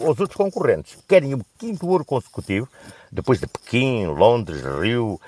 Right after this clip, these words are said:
eh, Tóquio. No meio, há muitas despedidas de astros prometidas, portanto, que querem sair em glória. Ahm, o abre o torneio, portanto, olímpico de basquete a vinte e sete de julho. Os Estados Unidos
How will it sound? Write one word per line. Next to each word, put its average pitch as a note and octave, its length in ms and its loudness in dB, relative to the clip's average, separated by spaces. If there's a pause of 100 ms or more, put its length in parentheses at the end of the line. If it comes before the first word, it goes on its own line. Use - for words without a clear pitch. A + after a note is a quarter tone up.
(160)
eh, - 60 -8 (100)
Tóquio. G2 380 0 (280)
No A2+ 220 2
meio, D#3+ 400 2
há A#2+ 140 2
muitas D3 380 0
despedidas G#2+ 680 0
de F2 160 2
astros - 540 -2
prometidas, G#2 560 0
portanto, - 380 -2
que G#2 100 -12
querem C3 300 2
sair C3 300 -4
em D3 120 -2
glória. G#2 400 4 (640)
Ahm, F#2+ 720 4 (360)
o B2+ 140 6
abre C#3+ 480 2
o - 100 -6
torneio, B2+ 560 0
portanto, - 440 -2
olímpico G2+ 400 -4
de E2 60 -8
basquete G#2 500 0
a - 40 2
vinte G2 200 -6
e - 20 -20
sete F#2 220 2
de D2+ 80 -14
julho. A2+ 200 -2 (300)
Os G2+ 120 -8
Estados A2+ 360 2
Unidos G#2+ 560 -4